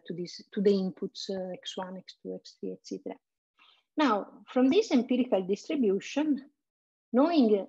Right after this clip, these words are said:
the mechanism, so, so in general, we know, what we know is the mechanism, so the stochastic matrix, and the empirical distribution. The purpose of, uh,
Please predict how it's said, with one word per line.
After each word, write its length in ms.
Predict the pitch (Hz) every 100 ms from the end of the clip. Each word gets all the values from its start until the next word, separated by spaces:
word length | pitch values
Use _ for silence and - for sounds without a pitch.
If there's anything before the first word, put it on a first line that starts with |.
| -
the 140 | 220
mechanism, 960 | 214 202 196 175 185 190 208 254 294 285 - _ _ _ _ _ _
so, 300 | - 233 202
so 300 | 208 240 220
in 200 | 220 220
general, 400 | 226 269 254 214
we 160 | 196 208
know, 240 | 208 202
what 320 | 233 214 196 220
we 120 | 220
know 200 | 208 226
is 200 | 190 180
the 100 | 180
mechanism, 680 | 196 196 - 247 311 - 190 190 _
so 140 | - 190
the 200 | 185 175
stochastic 600 | - 190 196 - _ -
matrix, 600 | 202 180 226 285 - - -
and 120 | 233
the 60 | 240
empirical 420 | 208 233 208 185
distribution. 640 | 175 - 190 180 196 - - - - _ -
The 80 |
purpose 580 | 247 302 339 - 294 233 214 - _ _ _ _
of, 200 | 220 190
uh, 200 | 202 196